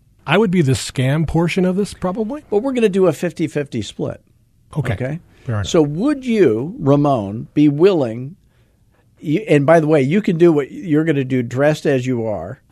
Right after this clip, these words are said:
Speaker 1: Ooh.
Speaker 2: Yeah.
Speaker 1: Okay.
Speaker 2: So you don't have to look. I'm gonna wear a suit to the open house. You can look
Speaker 1: Exactly like I look,
Speaker 2: or
Speaker 1: yes.
Speaker 2: whatever you want. And you
Speaker 1: Sure.
Speaker 2: go set up the signs.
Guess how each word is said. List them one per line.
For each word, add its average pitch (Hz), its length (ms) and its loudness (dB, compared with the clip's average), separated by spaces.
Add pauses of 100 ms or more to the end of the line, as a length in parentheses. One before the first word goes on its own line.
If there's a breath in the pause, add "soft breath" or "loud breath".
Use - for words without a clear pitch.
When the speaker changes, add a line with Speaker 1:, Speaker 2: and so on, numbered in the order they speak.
Speaker 1:
Ooh. 123 340 0 (220)
Speaker 2:
Yeah. 113 300 -4
Speaker 1:
Okay. 123 360 -2 (280)
Speaker 2:
So 139 160 4
you 139 100 4
don't 139 180 2
have 147 200 0
to 127 60 -2
look. 131 280 0
I'm 135 200 0
gonna 165 140 2
wear 127 240 2
a 113 60 -2
suit - 340 -6 (360)
to 135 100 -2
the 104 140 -2
open 98 240 -6
house. - 260 -20 (160)
You 156 280 2
can 151 220 2
look 139 300 -4 (460)
Speaker 1:
Exactly 123 500 2
like 104 240 -2
I 98 140 -2
look, 240 260 -6
Speaker 2:
or 214 140 2
Speaker 1:
yes. 180 60 0
Speaker 2:
whatever 185 240 4
you 170 140 2
want. 170 280 -4 (180)
And 147 160 0
you 196 120 2
Speaker 1:
Sure. 214 40 0
Speaker 2:
go 180 160 4
set 156 260 -2
up 143 140 -6
the 107 80 -10
signs. - 600 -12